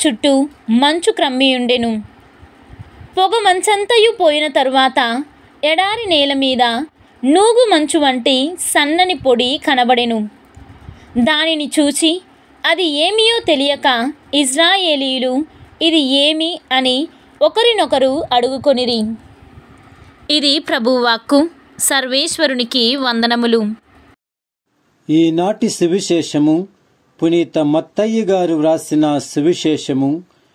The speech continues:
Speaker 2: పదమూడవ అధ్యాయము ఒకటవ వచనము నుండి తొమ్మిదవ వచనము వరకు. ఆ దినముననే యేసు ఇల్లు వెడలి సముద్ర తీరమున కూర్చుండెను.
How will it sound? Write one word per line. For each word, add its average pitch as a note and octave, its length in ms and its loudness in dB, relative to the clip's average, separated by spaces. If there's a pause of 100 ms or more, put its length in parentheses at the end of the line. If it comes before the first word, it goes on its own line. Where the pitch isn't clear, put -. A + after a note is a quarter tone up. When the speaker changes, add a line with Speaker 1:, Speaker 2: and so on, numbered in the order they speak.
(300)
Speaker 2:
పదమూడవ G3 600 0
అధ్యాయము D#3 840 -2 (460)
ఒకటవ G3+ 500 -2
వచనము F#3 460 -2
నుండి D#3+ 540 2 (280)
తొమ్మిదవ F#3 520 0
వచనము D3+ 500 0
వరకు. C3 580 -2 (1160)
ఆ F3 200 2
దినముననే F#3 880 0 (500)
యేసు F#3+ 480 0 (360)
ఇల్లు A3+ 360 4
వెడలి E3+ 560 0 (400)
సముద్ర G3 580 -4
తీరమున F3 840 0 (120)
కూర్చుండెను. C#3+ 800 -2